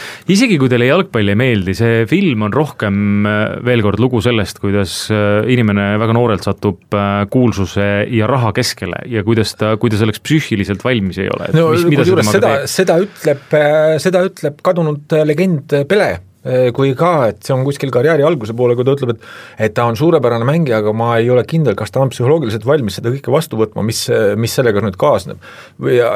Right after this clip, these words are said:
Speaker 2: ja noh, ja nagu noor iseteadev mees ikkagi, kes oma väärtust juba varakult hakkas tajuma, kui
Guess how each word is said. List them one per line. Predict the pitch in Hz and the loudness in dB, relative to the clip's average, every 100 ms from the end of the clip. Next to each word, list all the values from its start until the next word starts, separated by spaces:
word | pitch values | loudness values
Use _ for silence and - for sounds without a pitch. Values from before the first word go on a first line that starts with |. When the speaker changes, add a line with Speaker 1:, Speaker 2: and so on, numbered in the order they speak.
| - | 0
Speaker 2:
ja | 127 | 2
noh, | 127 - - 101 - | 2 -2 -8 -8 -4
ja | 117 113 | -2 0
nagu | 117 107 | 0 0
noor | 123 139 117 | 2 2 2
iseteadev | 127 113 113 107 | 2 2 4 2
mees | 123 135 117 | 2 0 -2
ikkagi, | - - 104 - 113 113 113 107 - - - - | -6 -6 -8 -6 -2 2 2 2 0 -12 -18 -6
kes | 131 | 0
oma | 127 | 2
väärtust | 123 131 - - | 2 0 -4 -6
juba | 113 117 | -2 2
varakult | 151 - 147 | 0 -2 -4
hakkas | 117 - 101 | -6 -4 -2
tajuma, | 143 143 104 | 0 2 0
kui | 95 101 | -2 -4